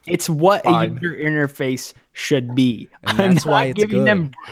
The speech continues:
Speaker 1: I'm not giving them brownie points because they created something that is functional. Like,
Speaker 3: And sleek.
Speaker 1: great job. You did, you did your, you did your work.
Speaker 3: It's so nice
Speaker 1: Congratulations.
Speaker 3: looking. I can't wait.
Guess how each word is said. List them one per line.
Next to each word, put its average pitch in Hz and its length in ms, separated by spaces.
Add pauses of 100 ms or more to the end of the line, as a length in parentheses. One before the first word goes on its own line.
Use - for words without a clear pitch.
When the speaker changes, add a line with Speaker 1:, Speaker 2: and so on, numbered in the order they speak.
(200)
Speaker 1:
I'm 190 80
not 185 220
giving 208 240
them 208 160
brownie 170 360
points 143 360
because 139 400
they 131 160
created 147 500
something 135 460
that 120 240 (560)
is 131 200
functional. 117 840 (320)
Like, 135 440 (480)
Speaker 3:
And 95 200
sleek. 143 340
Speaker 1:
great 180 260
job. 170 420
You 135 140
did, 160 280
you 151 220
did 165 220
your, 175 140
you 151 200
did 170 200
your 160 100
work. 147 400
Speaker 3:
It's - 60
so 143 260
nice 151 140
Speaker 1:
Congratulations. 147 580
Speaker 3:
looking. 92 260 (220)
I 98 100
can't 92 260
wait. 85 320